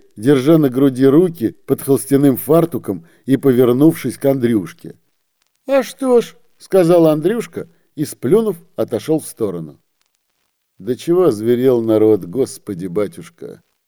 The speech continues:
Прям звери дикие! Ему теперь за копейку ничего не стоит человека зарезать. "Мудрость какая", сказал Андрюшка, сев в стороне на бревно.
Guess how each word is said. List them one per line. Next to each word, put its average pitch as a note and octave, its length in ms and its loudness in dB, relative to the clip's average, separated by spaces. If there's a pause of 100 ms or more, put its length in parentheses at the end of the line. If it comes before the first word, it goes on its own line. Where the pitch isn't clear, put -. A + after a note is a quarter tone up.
(400)
Прям C3+ 340 0
звери B2 500 2
дикие! F#2+ 680 -12 (200)
Ему D#3+ 320 4
теперь E3 280 2
за B2+ 180 -2
копейку D#3 600 2
ничего C#3+ 380 -2
не C#3+ 140 -4
стоит C#3 440 2
человека A2+ 560 0
зарезать. G2+ 680 -8 (500)
"Мудрость D#3 560 2
какая", C#3 560 2
сказал B2+ 460 2
Андрюшка, B2 640 0
сев A#2+ 360 -2
в - 60 -18
стороне A2+ 540 -2
на B2+ 100 -2
бревно. G2 580 -6